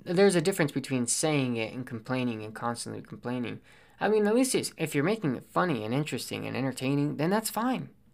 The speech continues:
That's perfectly fine. I don't care. Rant on. I love ranting. So much fun.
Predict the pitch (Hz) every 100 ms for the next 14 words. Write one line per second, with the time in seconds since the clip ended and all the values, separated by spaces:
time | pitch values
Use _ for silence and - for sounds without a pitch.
0 | _ - 151 220 226 143 127 - 151 165
1 | 214 233 269 - - - - - _ _
2 | _ _ - 120 185 202 208 233 135 131
3 | - _ _ _ _ _ _ _ - 190
4 | 208 233 170 117 127 131 - _ _ _
5 | _ - - 214 202 - 233 170